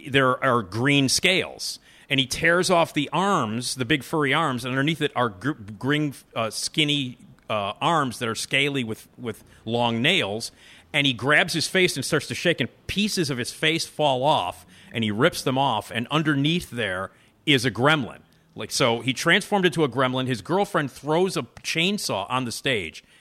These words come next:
and he picked up the chainsaw, and it worked. It was, it wasn't a fake chainsaw, but it actually did, like, it worked. It made noise.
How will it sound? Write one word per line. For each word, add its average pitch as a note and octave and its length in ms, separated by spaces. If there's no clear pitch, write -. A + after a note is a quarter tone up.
and B2+ 80
he A#2+ 80
picked F#3+ 320
up A#3 140
the F#3+ 60
chainsaw, A2+ 760
and B2 220
it C3 80
worked. A#2+ 520
It C3 60
was, A#2+ 160
it C3+ 200
wasn't B2 260
a - 20
fake C3 180
chainsaw, F#2 320
but G#2+ 120
it G2+ 40
actually A#2+ 280
did, G#2 320
like, G#2 200
it A2+ 140
worked. A2 300
It - 40
made A2+ 220
noise. G2+ 380